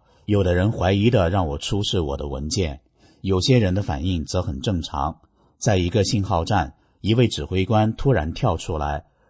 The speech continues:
我在向他讲真相之前，向师父请求帮助。我读《论语》，求师父帮助我加强正念，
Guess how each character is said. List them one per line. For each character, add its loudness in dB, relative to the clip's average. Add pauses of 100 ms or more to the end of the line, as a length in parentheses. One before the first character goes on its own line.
我 2
在 2
向 2
他 4
讲 -2
真 0
相 -2
之 -4
前， -8 (260)
向 0
师 -2
父 -2
请 -6
求 -10
帮 -2
助。 -4 (380)
我 2
读 -2
《论 4
语》， -6 (320)
求 0
师 0
父 -2
帮 0
助 2
我 -4
加 -2
强 -6
正 -2
念， -6